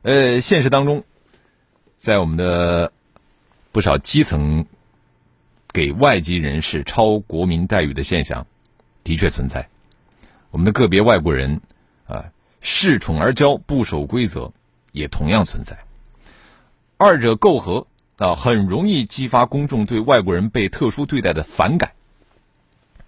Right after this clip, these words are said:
这类乱象我们一定要鞭挞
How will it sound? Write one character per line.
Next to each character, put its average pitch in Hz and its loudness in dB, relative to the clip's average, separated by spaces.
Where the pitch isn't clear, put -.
这 254 2
类 113 4
乱 107 2
象 71 -6
我 69 -8
们 69 -8
一 78 -6
定 101 0
要 67 -2
鞭 69 -6
挞 - -10